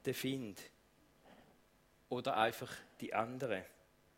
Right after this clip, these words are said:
sondern konsequent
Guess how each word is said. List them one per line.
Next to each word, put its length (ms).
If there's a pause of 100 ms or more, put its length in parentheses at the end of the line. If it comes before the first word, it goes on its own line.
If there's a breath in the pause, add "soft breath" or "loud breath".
(1700)
sondern 400
konsequent 720